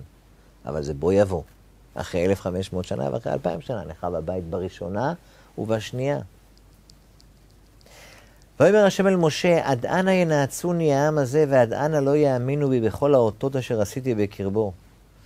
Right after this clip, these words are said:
אומר בורא עולם, איך הם, במרגלים, אה, אה, מה זה הדיבורים האלה? הם נמצאים, יצאו עכשיו ממצרים, ראו מתן תורה, ראו קריעת ים סוף, ראו עשר מכות, ראו הכל. מה זה הדיבורים האלה?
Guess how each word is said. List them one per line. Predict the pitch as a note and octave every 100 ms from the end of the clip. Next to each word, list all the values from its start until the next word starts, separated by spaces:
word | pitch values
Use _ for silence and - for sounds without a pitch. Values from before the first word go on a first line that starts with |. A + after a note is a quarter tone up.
| - _
אומר | - E3
בורא | G3+ G3
עולם, | G3 G3 A3
איך | G3+ E3+ F#3
הם, | C4 C4 - - -
במרגלים, | C#3 G#2+ G#2+ A2+ G3+ B3 F#3+ -
אה, | - - -
אה, | D3 -
מה | C#3+ G#3
זה | D#4+
הדיבורים | D#4 D#4+ E4+ D#4 F4
האלה? | D4+ B2 D#2+ B1 - - _ - - - - _ _ _ _ - _ _ _ - - - - _
הם | A#2+ A#2+
נמצאים, | A2 - E3+ G3
יצאו | - F#3
עכשיו | F3 F3
ממצרים, | F#3 E3+ C#3 - D#3+ F3 A#2+
ראו | A#2
מתן | D#3 C#3+ C3+
תורה, | A#2 A2+ C3
ראו | A2+ G#2+
קריעת | A#2 B2 A#2+
ים | A2+ G2
סוף, | - C3+ G#2+
ראו | D#2+ A#2
עשר | A#2+ - A2+
מכות, | G#2 -
ראו | F#2+ C3+ D3
הכל. | B2+ D#3+ D#3 G#2 - - _ _ _ _ _ _ _ - - - A#2
מה | C3+
זה | G3
הדיבורים | A#3 C#4 C#4+ D4 E4 C#4
האלה? | F#2+ D#2 A#1+